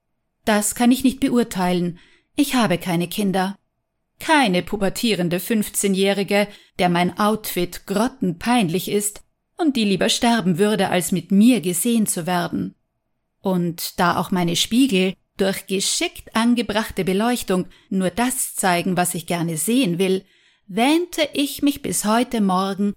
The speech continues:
einigermaßen sicher. Zeigten sie mir doch eine attraktive,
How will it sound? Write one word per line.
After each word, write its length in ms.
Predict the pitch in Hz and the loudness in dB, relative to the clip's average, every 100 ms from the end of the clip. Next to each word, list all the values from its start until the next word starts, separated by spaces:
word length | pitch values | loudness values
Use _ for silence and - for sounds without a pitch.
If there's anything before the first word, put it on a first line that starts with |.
| - | -2
einigermaßen 1040 | 226 269 285 285 285 247 180 175 175 190 | 2 4 4 2 2 2 2 0 -2 -4
sicher. 580 | 185 - - - - - _ _ _ _ _ _ _ | -4 -4 -6 -8 -10 -14 _ _ _ _ _ _ _
Zeigten 560 | - - 208 180 - 208 | -4 0 2 0 -2 -2
sie 160 | 196 214 | 2 2
mir 160 | 220 | 2
doch 260 | 226 254 - | 0 -2 0
eine 300 | 185 185 - | 2 2 0
attraktive, 880 | 185 - 170 - - 196 202 214 | -6 -6 -8 -6 -4 -4 -2 -4